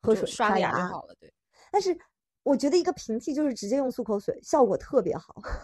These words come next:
Speaker 2: 哦。
Speaker 1: <laughs> 立马获得清新口气。
Speaker 2: 啊，这倒是。
Speaker 1: 但是 bug 就是会，真的会上瘾。我也是推荐给我同事用漱口水，我后来发现他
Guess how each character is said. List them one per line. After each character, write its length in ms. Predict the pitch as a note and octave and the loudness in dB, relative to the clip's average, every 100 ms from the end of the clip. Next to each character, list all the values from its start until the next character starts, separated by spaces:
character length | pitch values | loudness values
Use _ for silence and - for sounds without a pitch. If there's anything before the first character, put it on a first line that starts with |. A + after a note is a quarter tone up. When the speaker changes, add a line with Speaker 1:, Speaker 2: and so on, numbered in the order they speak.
| - | -12
Speaker 2:
哦。 460 | F3+ E3+ F3+ F#3 | -12 -10 -12 -12
Speaker 1:
<laughs> 200 | - - | -12 -2
立 180 | A4 B4 | 2 6
马 140 | E4 F3 | 6 4
获 200 | D#4 C4+ | 4 8
得 160 | A#3 | 10
清 220 | A#3+ D4 | 8 0
新 160 | D4 D4+ | -4 -4
口 160 | - - | -4 -6
气。 180 | - G3+ | -4 -4
Speaker 2:
啊， 100 | G3 | -2
这 160 | C4 | -2
倒 120 | G3+ | -4
是。 120 | - - | -8 0
Speaker 1:
但 100 | A4 | 2
是 120 | G4+ | 2
bug 360 | - G4+ D#4+ D4 | 4 6 6 0
就 80 | |
是 140 | D4+ D4 | -4 -6
会， 140 | D4 | -6
真 160 | - E4 | -4 -2
的 100 | D#4+ | 0
会 100 | C#4+ | -2
上 240 | D4+ C#4+ | -2 -4
瘾。 280 | B3 F#3 E3 - _ _ _ | -4 -8 -12 -16 _ _ _
我 100 | B3 | 4
也 160 | C4+ A3+ | 6 4
是 160 | D4 - _ | 2 -8 _
推 200 | - F#4 | 2 4
荐 160 | F4+ E4+ | 4 4
给 80 | B3 | 6
我 120 | B3+ | 6
同 300 | C#4 - F3 | 4 -4 -8
事 240 | G3+ - B3+ | -8 -6 0
用 160 | B3 | 2
漱 160 | A#3+ A3+ | 2 -2
口 140 | G#3 | -2
水， 160 | G3+ - | -2 -2
我 80 | - | -4
后 180 | E3+ D#4+ | -2 0
来 100 | C4 | 2
发 160 | C4 | 0
现 200 | C4+ C4+ | -2 -4
他 180 | B3+ C4 | -4 -8